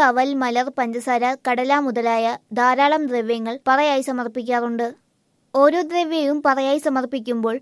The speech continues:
ഓരോ ഉദ്ദേശ്യമാണുള്ളത്. പഞ്ചസാര പറയിടുമ്പോൾ വിദ്യാഭ്യാസ പുരോഗതി, മലർ പറയിടുമ്പോൾ വിവാഹ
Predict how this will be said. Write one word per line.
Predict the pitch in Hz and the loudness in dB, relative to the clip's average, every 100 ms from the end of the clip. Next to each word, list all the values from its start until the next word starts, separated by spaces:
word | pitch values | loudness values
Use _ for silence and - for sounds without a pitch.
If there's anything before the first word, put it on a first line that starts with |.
| - | 0
ഓരോ | 269 294 330 | 4 6 4
ഉദ്ദേശ്യമാണുള്ളത്. | 240 254 262 294 277 262 240 226 233 233 262 _ _ _ _ | 0 -2 -2 -2 0 0 0 0 0 -2 -6 _ _ _ _
പഞ്ചസാര | 285 294 311 359 359 | 2 2 2 2 2
പറയിടുമ്പോൾ | 359 339 339 285 240 247 277 - | 2 2 2 2 2 2 0 -6
വിദ്യാഭ്യാസ | 247 233 294 294 311 330 | -6 0 2 4 2 -2
പുരോഗതി, | 294 247 233 226 233 254 _ | 0 2 2 0 -4 -10 _
മലർ | 247 269 302 320 | -2 2 2 2
പറയിടുമ്പോൾ | 349 349 330 262 226 226 - 247 | 0 0 0 0 -2 -4 -8 -6
വിവാഹ | 262 294 302 | 0 2 2